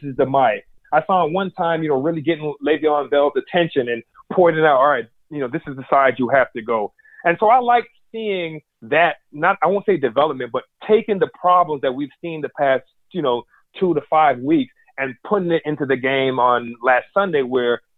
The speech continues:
"All right, we have to communicate, so let's over-communicate. Everybody, let's call out the mic. Everybody, let's call out the slide protection,"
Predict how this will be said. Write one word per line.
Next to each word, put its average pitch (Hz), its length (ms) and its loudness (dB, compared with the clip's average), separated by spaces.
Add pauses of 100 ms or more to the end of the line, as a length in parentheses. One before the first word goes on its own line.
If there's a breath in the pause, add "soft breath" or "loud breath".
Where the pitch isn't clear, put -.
"All 127 80 0
right, 113 140 0
we 127 80 -4
have 143 140 -2
to 127 60 -16
communicate, 135 520 -6
so 131 80 -4
let's 143 140 -4
over-communicate. 123 760 -2 (300)
Everybody, 147 560 2
let's 131 180 -10
call 123 280 -6
out 110 140 -12
the 110 80 -18
mic. 101 300 -10 (240)
Everybody, 156 460 0
let's 131 120 -8
call 131 260 -2
out 117 100 -10
the 113 120 -20
slide 120 300 -4
protection," 104 460 -10